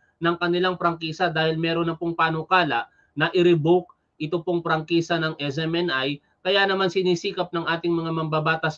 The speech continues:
dyan sa House of Representative na mapaharap sana at mabigyan linaw partikular ang ownership ng S M N I na sinasabi, "Ito daw pong si Apollo Kibuloy ay nagmamay-ari ng shares dyan ng one point five percent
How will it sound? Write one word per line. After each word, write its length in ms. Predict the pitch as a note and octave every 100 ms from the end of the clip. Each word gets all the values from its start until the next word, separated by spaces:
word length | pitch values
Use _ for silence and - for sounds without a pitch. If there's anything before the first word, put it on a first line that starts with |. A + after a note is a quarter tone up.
| D3+
dyan 160 | D#3
sa 160 | D#3 D3
House 240 | E3+ E3
of 80 | D#3
Representative 880 | D3+ - C#3+ D#3+ E3 E3+ C3+ A2+ A2 _ _ _
na 160 | F#3+ A3+
mapaharap 480 | A3 F#3+ F#3 F#3 F3
sana 340 | - D#3 F3
at 160 | D#3+ D#3+
mabigyan 400 | D#3+ D#3+ E3+ D#3+
linaw 320 | D#3+ E3+ D#3+
partikular 540 | D#3 D3 D#3 D#3 D#3+ D3+
ang 100 | C#3+
ownership 640 | C#3+ D#3 E3+ - C3+ C3 _ _ _ D#3+
ng 160 | E3 E3+
S 240 | D#3+ D#3+
M 120 | D#3+ C#3+
N 120 | C#3
I 120 | D#3+
na 80 | C#3
sinasabi, 720 | D#3+ D#3+ D#3 G3+ F#3 D3 D3 - _ _ -
"Ito 160 | D3 F3+
daw 160 | F3 F3+
pong 160 | F#3+ F3
si 100 | D#3
Apollo 400 | E3 G3 G3 G3
Kibuloy 400 | F#3 E3+ F3+ F3+
ay 160 | D#3+ E3
nagmamay-ari 720 | E3 E3 E3 E3 D#3+ E3+ F3
ng 100 | E3
shares 400 | D#3+ - D#3+ D#3+ -
dyan 180 | E3+ E3
ng 80 | D3+
one 240 | E3 E3
point 240 | F3 E3
five 220 | D#3+ D#3 D3
percent 320 | D3+ D#3+ D3+